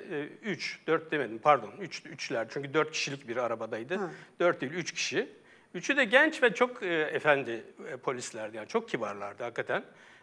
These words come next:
Speaker 1: E, benim gençlik dönemimde
Speaker 2: Ya onların
Speaker 1: polislerle
Speaker 2: şahıslarıyla il-, ilgili
Speaker 1: ilgili
Speaker 2: bir
Speaker 1: şey
Speaker 2: mesele
Speaker 1: yok.
Speaker 2: yok
Speaker 1: E,
Speaker 2: zaten.
Speaker 1: da-, tavırlarda hiç yok. E, şuraya geleceğim. Yani bunu yapmasınlar. Bu gece sabaha karşı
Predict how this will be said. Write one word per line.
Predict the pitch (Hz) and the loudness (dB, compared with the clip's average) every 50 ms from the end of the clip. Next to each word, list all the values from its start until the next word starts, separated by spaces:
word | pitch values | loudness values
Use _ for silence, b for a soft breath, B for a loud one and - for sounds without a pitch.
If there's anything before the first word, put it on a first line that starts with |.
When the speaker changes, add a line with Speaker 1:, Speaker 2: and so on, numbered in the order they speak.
| B _ - | B _ -10
Speaker 1:
E, | 135 120 120 113 107 117 110 113 120 117 120 131 143 151 170 175 156 143 123 - 131 | -6 -6 -4 -4 -4 -4 -4 -6 -8 -8 -10 -12 -14 -12 -12 -12 -12 -14 -14 -8 -4
benim | 123 131 135 143 135 135 139 - - - - | -2 0 0 0 -2 -2 -6 -10 -14 -10 -4
gençlik | 127 135 - - - - 160 - - | -2 -2 -2 -2 -4 -8 -10 -8 -6
dönemimde | 120 110 113 123 - - | -6 -4 -2 -2 0 2
Speaker 2:
Ya | - | 2
onların | 240 262 277 | 2 2 2
Speaker 1:
polislerle | 285 302 277 - 277 269 | 2 2 2 4 4 4
Speaker 2:
şahıslarıyla | 269 269 262 320 285 277 285 285 277 277 269 | 4 4 4 6 6 6 6 6 4 4 4
il-, | 269 269 247 247 - - - - | 4 2 0 -4 -10 -16 -14 -10
ilgili | 254 240 - - | -6 -2 -2 0
Speaker 1:
ilgili | - - 143 156 165 170 | 0 2 4 4 6 4
Speaker 2:
bir | 185 185 | 4 2
Speaker 1:
şey | - - 302 156 147 | 0 0 2 4 4
Speaker 2:
mesele | 147 147 | 6 6
Speaker 1:
yok. | 147 135 - | 4 4 4
Speaker 2:
yok | - 151 | 2 2
Speaker 1:
E, | 147 | 2
Speaker 2:
zaten. | 139 139 139 - 185 - - - | 2 2 2 2 -2 -4 -2 0
Speaker 1:
da-, | 156 139 127 - | 2 0 2 0
tavırlarda | - 139 123 117 120 113 107 147 208 | 0 0 0 0 -2 -6 -8 -8 -10
hiç | 165 - - | -12 -12 -14
yok. | - B B B B B B B B B - | -16 B B B B B B B B B -6
E, | 143 139 139 135 | -4 -2 -2 -2
şuraya | 135 - - 185 262 311 | -2 -2 0 2 4 6
geleceğim. | 269 202 147 120 113 117 107 110 120 | 6 6 6 4 2 -2 -2 4 8
Yani | 143 180 190 185 147 123 | 10 10 10 8 6 2
bunu | 139 160 202 226 | 2 4 6 8
yapmasınlar. | 185 156 165 170 160 156 123 - - - 113 107 - - - - _ _ - | 10 10 8 8 6 2 -8 -8 -8 -10 -12 -14 -14 -16 -18 -20 _ _ -8
Bu | 127 127 160 175 151 139 123 | -2 0 2 2 0 0 -4
gece | 117 110 131 165 190 185 180 180 - - | -4 2 4 6 6 8 6 4 2 0
sabaha | - - - 104 120 139 170 180 | -6 -8 -2 2 6 6 6 6
karşı | - 147 113 - - - - 107 101 | 6 6 4 4 2 -4 -6 -8 -10